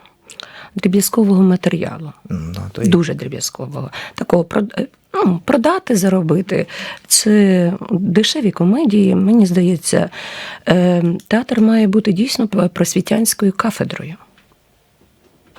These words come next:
Speaker 1: Просвітянською, першою кафедрою. Це не, не, не нагружати, а дійсно є до-, доволі зараз, особливо є, м, відродження зараз. Дуже багато сучасної там поетики, є,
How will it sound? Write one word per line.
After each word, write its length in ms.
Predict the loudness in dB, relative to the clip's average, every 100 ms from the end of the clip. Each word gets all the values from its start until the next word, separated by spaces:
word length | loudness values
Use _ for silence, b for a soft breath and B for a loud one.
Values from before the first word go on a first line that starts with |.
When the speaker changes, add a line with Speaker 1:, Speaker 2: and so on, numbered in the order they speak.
| _ -8
Speaker 1:
Просвітянською, 800 | -4 -2 -2 -2 -2 -2 -4 -8 -10 -2
першою 380 | -2 0 -4 -4
кафедрою. 640 | -12 -12 -16 -16 -16 -18 -20 B B B
Це 140 | 2
не, 140 | 4 4 4
не, 220 | 4 4
не 360 | 4 2 2 4
нагружати, 760 | 4 2 2 2 0 -2 -4 -6
а 80 | -4
дійсно 500 | -2 -2 0 -2 -2 B B B
є 160 | 2 2
до-, 160 | 2 -2
доволі 640 | 0 0 2 2 2 2
зараз, 380 | 0 -2 -2 -4
особливо 520 | -4 0 2 4 4
є, 380 | 2 0 0 -4 B B B -4
м, 440 | 0 2 2 2 2
відродження 800 | 2 2 4 4 2 -2 -6 -12 -10
зараз. 540 | -8 -8 -10 -16 -16 -6
Дуже 440 | -4 -2 -2 -6 -10 _
багато 400 | -2 0 0 -2
сучасної 720 | -6 -2 0 0 -2 -4 -4 -6
там 300 | -10 -10 -8
поетики, 600 | 0 2 2 0 -2 -2
є, 320 | 2 2 2